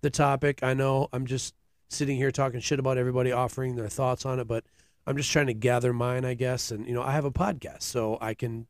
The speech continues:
do that if I want to. Am I an expert on Israel and Palestinian, uh, wars? No. Um,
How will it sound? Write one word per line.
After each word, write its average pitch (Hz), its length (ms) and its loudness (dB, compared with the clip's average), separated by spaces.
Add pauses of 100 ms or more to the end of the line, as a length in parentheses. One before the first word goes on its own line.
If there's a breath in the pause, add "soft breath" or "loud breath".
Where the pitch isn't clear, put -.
do 180 180 2
that - 160 -8 (260)
if 120 140 -8
I 113 60 -2
want 104 240 -6
to. - 160 -8 (1120 soft breath)
Am 156 160 4
I 156 120 6
an 143 100 2
expert 185 560 4
on 160 160 8
Israel 170 380 6
and 165 100 4
Palestinian, 170 720 4 (180)
uh, 156 320 6 (140)
wars? 156 640 8
No. 120 320 -2 (880)
Um, 117 580 0